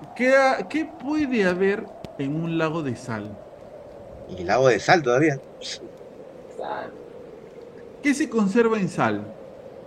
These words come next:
Speaker 1: Los cuerpos se conservan en sal, ¿no?
Speaker 2: Sí,
Speaker 3: O sea,
Speaker 2: se supone. Sí, sí.
Speaker 1: Cuando tú estás, cuando tú estás en una pollada,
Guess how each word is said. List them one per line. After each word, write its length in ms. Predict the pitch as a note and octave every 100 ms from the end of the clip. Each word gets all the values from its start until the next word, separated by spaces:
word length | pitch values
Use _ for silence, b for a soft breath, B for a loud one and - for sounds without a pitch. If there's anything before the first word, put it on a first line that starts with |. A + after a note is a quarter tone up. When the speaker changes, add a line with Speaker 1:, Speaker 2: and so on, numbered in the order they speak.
| -
Speaker 1:
Los 200 | D3 D3+ D3
cuerpos 340 | B3+ A#3 G3+
se 80 | F3
conservan 380 | C#3 B2+ E3 D#3+
en 100 | A#2+
sal, 220 | C3 G#2+
¿no? 60 | G#2+ - - - - - - - - - - - - - - - - - - -
Speaker 2:
Sí, 60 | C#3
Speaker 3:
O 140 | F#3+
sea, 160 | G3 G#3+
Speaker 2:
se 80 | G#3+
supone. 300 | D#3 E3+ - - - - - - - - -
Sí, 160 | F3+
sí. 140 | D4 F#4
Speaker 1:
Cuando 300 | G#3+ G#3+ G#3
tú 140 | C#4
estás, 300 | B3+ C4 B3+
cuando 220 | - A3+ A3
tú 60 |
estás 180 | A#3+ A#3+
en 80 | C4
una 200 | C4 -
pollada, 800 | G3 F#3 G#3 G3 F#3+ F#3 F#3